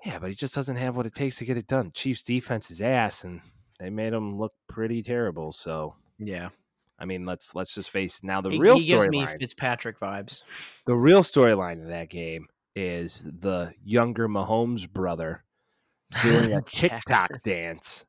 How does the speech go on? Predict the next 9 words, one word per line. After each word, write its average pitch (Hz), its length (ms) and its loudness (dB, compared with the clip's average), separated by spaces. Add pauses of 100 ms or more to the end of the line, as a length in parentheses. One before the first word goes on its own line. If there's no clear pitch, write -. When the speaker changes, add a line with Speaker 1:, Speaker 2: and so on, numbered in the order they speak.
Speaker 1:
next 113 420 0
to 117 120 2
the 95 160 0
Sean 127 560 6
Taylor 123 420 4
Memorial, 85 760 -2 (100)
like - 180 2
a 92 40 -2
Speaker 2:
Okay. 92 180 -8